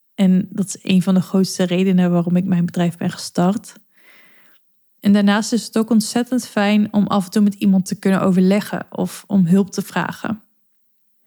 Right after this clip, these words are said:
Naast het werken met een team wil ik er ook nog meer naartoe dat processen op de achtergrond automatisch en ook wat meer gestroomlijnd lopen.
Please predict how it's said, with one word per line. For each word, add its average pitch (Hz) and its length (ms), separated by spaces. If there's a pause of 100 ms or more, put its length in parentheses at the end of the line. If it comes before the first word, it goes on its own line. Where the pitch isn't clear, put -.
(800)
Naast 220 280
het 247 120
werken 254 240
met 254 100
een 220 120
team 254 340
wil 247 100
ik 240 100
er 233 100
ook 247 160
nog 220 300
meer 226 140
naartoe 220 340
dat 202 300
processen 220 580
op 196 120
de - 120
achtergrond - 760
automatisch 190 880
en 185 360 (240)
ook - 160
wat 190 160
meer 185 180
gestroomlijnd 190 800
lopen. 170 600